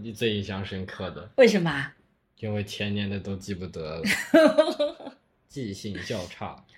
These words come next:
Speaker 2: 嗯，你在这次拍的时候，你有什么感受吗？
Speaker 1: 拍的摄影师十分的专业。
Speaker 2: 感觉你像在做广告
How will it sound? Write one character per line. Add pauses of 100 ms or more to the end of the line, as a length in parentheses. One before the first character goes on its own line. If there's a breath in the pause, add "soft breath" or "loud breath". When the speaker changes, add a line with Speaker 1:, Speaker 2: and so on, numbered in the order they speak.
(120)
Speaker 2:
嗯， (220)
你
在
这
次
拍
的
时
候，
你
有
什
么
感
受
吗？ (500)
Speaker 1:
拍
的
摄
影
师
十
分
的
专
业。 (380)
Speaker 2:
感
觉
你
像
在
做
广
告